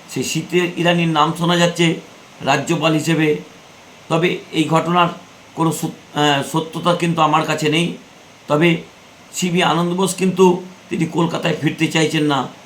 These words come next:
যদি তিনি ফিরতে চাইতেন তাহলে গতকালের তিনি যে উত্তরবঙ্গে এসেছিলেন সেখান থেকে তিনি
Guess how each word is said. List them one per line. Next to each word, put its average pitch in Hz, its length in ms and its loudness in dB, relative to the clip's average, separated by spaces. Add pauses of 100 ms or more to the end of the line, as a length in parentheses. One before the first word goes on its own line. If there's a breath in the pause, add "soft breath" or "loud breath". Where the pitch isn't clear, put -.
(440)
যদি 156 100 0
তিনি 151 220 -2
ফিরতে 156 360 -2
চাইতেন 202 500 0 (320)
তাহলে 143 260 -2
গতকালের 165 540 2 (1600)
তিনি 156 200 0
যে 165 60 6
উত্তরবঙ্গে 160 600 0
এসেছিলেন 165 460 -2
সেখান 160 280 -2
থেকে 160 200 -2
তিনি 160 360 2